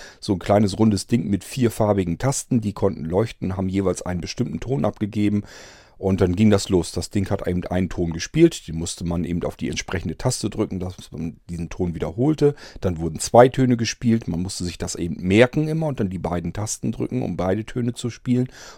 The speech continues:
und so weiter und so fort, bis eben irgendwann die Melodie immer schneller, immer komplizierter wurde und irgendwann kam man nicht mehr mit, hat sich verdrückt und dann hat man eben diese eine Spielrunde dann verloren. Das war so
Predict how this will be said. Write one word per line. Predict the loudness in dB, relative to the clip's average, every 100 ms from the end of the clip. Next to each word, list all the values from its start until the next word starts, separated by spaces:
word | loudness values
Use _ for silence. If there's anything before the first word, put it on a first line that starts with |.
| 0
und | 0
so | 0 0
weiter | 0 0
und | -2
so | -2
fort, | -4 -4 -4
bis | -6 -8
eben | -2 -2 -2 -6
irgendwann | -2 -2 2 2
die | 4
Melodie | 2 2 0 -2
immer | 0 -2
schneller, | -4 0 2 2 2
immer | 0 -4
komplizierter | -4 -4 -6 -4 -4 0 0
wurde | 0 0
und | 0 0
irgendwann | -2 0 -2 -2 -14 -16
kam | -4 0
man | 0
nicht | -2
mehr | -2 -2
mit, | -2
hat | -4 -6
sich | -6
verdrückt | -4 0 -2 0
und | -2
dann | -2
hat | -2
man | -4
eben | -2 -4 -6 -6
diese | -6 -4
eine | -4 -4
Spielrunde | -4 0 0 2 0 0
dann | -4
verloren. | -6 -6 -2 -2 -4 -10 -20 -20 -20 -6
Das | -2 4
war | 6 8
so | 6 2